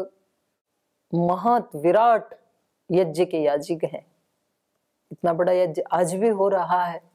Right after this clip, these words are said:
कैसे हो रहा है? वो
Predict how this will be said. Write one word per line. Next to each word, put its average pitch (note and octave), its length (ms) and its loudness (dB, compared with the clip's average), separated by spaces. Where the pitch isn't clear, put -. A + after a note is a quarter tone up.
कैसे G#3 320 2
हो A3 180 0
रहा G3+ 300 -2
है? G3+ 200 -4
वो A#3 200 0